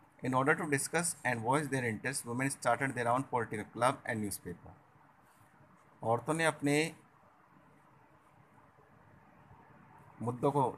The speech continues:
डिस्कस करने के लिए और अपनी आवाज़ों को उठाने के लिए अपने खुद के पॉलिटिकल क्लब, राजनीतिक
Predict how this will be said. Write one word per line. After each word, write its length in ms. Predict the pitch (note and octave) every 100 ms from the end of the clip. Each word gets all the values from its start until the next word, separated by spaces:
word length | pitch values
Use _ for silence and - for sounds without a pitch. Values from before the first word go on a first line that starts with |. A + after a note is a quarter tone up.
| -
डिस्कस 320 | G#2+ D#3 D3+
करने 280 | D#3 D3 D3
के 100 | D3+
लिए 280 | D3 E3 -
और 140 | B2
अपनी 220 | A#2+ C3 C3
आवाज़ों 340 | A#2 A#2 A2
को 100 | A2+
उठाने 340 | G2+ G#2+ B2
के 120 | C#3 D3
लिए 300 | C#3+ D#3 - - - - _ _
अपने 280 | - - C#3
खुद 260 | C#3 - B2
के 120 | C#3+
पॉलिटिकल 480 | C3 A#2+ A2+ C#3 D3
क्लब, 340 | D3 D3 C#3
राजनीतिक 500 | B2 A#2 A#2 - C#3